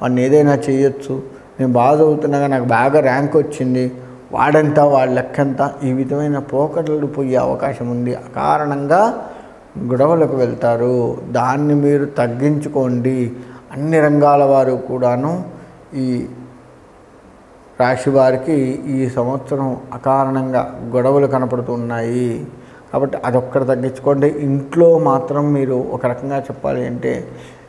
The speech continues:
ఇంట గెలిచి రచ్చ గెలవాలి అంటారుగా, ఇంట already గెలుస్తారు, ఇక రచ్చ మీద కూడా గెలుస్తూనే ఉంటారు. కాబట్టి ఈ రాశి వారికి ఓవరాల్గా చెప్పాలి అంటే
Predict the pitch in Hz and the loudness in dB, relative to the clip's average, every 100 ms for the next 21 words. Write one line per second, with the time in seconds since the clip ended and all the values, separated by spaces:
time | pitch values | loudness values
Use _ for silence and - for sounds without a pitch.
0 | - 139 147 147 160 151 147 151 131 131 | -8 -4 -2 2 2 4 2 0 -2 -8
1 | 135 - - - 135 135 156 143 147 139 | -12 -16 -20 -4 -4 -2 0 2 4 4
2 | 135 131 127 135 123 110 - - - 143 | 2 0 0 0 0 -4 -10 -16 -10 -4
3 | 139 135 170 160 120 135 139 143 127 135 | -4 -2 -2 0 -2 -2 0 0 2 0
4 | 123 - 147 135 127 120 123 123 - 151 | -2 -4 -4 -2 -4 -2 -4 -4 -2 0
5 | 151 143 143 135 127 131 139 131 123 117 | 2 2 2 0 -2 -4 -6 -4 -4 -4
6 | 117 104 98 - - - - - - 127 | -6 -8 -12 -18 -20 -20 -20 -20 -2 0
7 | 123 - 127 123 - - - 156 143 143 | 0 -4 -8 -8 -10 -18 -10 0 4 6
8 | 143 131 135 156 151 143 143 - 175 120 | 6 4 2 0 4 4 4 0 -2 0
9 | 135 143 156 151 147 147 147 - - 135 | 2 4 4 4 4 2 0 -8 0 0
10 | 135 135 131 131 156 190 - | 2 0 0 0 2 2 0